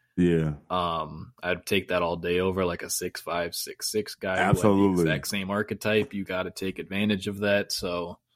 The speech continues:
Speaker 1: Absolutely.
Speaker 2: those matchups with that and, like, what we said about Vando,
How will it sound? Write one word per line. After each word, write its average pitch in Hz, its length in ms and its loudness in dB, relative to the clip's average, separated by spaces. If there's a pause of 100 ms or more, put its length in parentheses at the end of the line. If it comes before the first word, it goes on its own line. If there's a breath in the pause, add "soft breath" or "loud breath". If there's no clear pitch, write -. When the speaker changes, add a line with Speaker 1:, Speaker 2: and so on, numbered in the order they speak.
(240)
Speaker 1:
Absolutely. 80 580 6
Speaker 2:
those 127 220 4
matchups 104 580 -2
with 95 180 -8
that 95 260 0
and, 90 120 -6
like, 90 200 -8
what 90 200 -10
we 90 100 -8
said 90 260 -2
about 87 280 -6
Vando, 78 600 -8